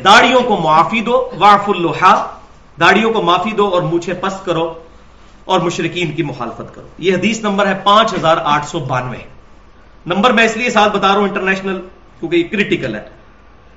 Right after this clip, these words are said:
اس کے ساتھ ہی اسی سند پہ عبداللہ بن عمر رضی اللہ تعالیٰ عنہ کا عمل بھی لکھا ہوا ہے، یہ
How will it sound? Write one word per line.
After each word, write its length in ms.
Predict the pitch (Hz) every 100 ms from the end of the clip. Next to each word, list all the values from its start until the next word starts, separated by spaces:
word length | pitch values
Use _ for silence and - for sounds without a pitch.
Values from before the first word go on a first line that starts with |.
| - - - - - - -
اس 180 | 247 -
کے 120 | 262
ساتھ 480 | - 240 277 294 -
ہی 80 | 151 - - - -
اسی 280 | 277 339 339
سند 340 | 254 240 170
پہ 100 | 113 - - - - -
عبداللہ 320 | 160 202 226
بن 160 | 226 220
عمر 240 | 247 247
رضی 200 | 220 214
اللہ 260 | 202 196 196 190
تعالیٰ 280 | 185 185 180
عنہ 140 | 170
کا 140 | 170 185
عمل 200 | 185 175
بھی 80 | 147
لکھا 260 | 131 - 117
ہوا 140 | 107
ہے، 60 |
یہ 80 | 147